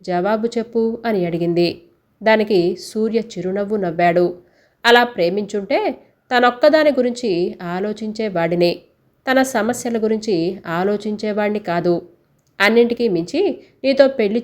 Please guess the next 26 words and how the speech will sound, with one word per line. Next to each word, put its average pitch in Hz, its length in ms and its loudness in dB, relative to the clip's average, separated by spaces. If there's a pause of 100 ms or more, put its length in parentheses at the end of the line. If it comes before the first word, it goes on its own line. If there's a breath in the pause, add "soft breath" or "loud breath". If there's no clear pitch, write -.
చూపులకు 226 640 -4
వచ్చేవాణ్ణి 208 680 -4
కూడా 214 280 -4
కాదు. 170 500 -4 (480)
మా 233 120 6
ఇద్దరి 233 340 4
మధ్య 233 560 -2
స్నేహం 202 720 -6
మాత్రమే 202 540 -4
ఉంది" 170 420 -2
అని 196 180 -4
అన్నాడు. 170 440 0 (540 soft breath)
కథ 220 140 6
పేరు 233 500 0 (340)
స్నేహితురాలు, 190 1000 -4 (280)
రచన 214 560 2
శ్రీదేవి 233 640 2
సోమంచి 196 640 -8
గారు. 170 280 -4 (920)
హాయ్ 185 200 -16
అండి, 170 180 -20 (720)
ఈ 208 40 -20
కథ 220 160 -14
మీకు 233 220 -16
నచ్చిందా 175 420 -20
అండి? 214 320 -20